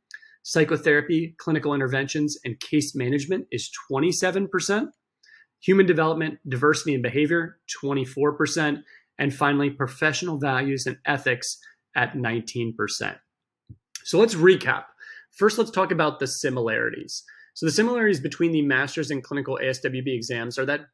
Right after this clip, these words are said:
both exams have a hundred and seventy questions, um, and both are four hours long. So just, you know, kinda tactically, they're the same amount of questions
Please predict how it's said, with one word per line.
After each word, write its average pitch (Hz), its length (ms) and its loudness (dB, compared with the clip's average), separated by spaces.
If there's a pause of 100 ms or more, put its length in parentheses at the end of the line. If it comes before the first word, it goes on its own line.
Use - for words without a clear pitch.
both 208 300 0
exams 175 540 -2
have 151 340 0 (180)
a - 60 -8
hundred 175 320 0
and 170 100 0
seventy 151 380 0
questions, - 720 -6 (340)
um, 135 220 -2
and 147 140 0
both 160 240 4
are 156 80 6
four 143 260 0
hours 131 320 -2
long. 110 320 -8 (220)
So 135 220 -2
just, 147 440 -2
you 127 80 -6
know, 123 100 -4 (120)
kinda 123 180 -2
tactically, 175 760 2 (320)
they're 135 480 0
the 151 80 -2
same 170 240 0
amount 170 220 0
of 160 60 0
questions 147 680 -2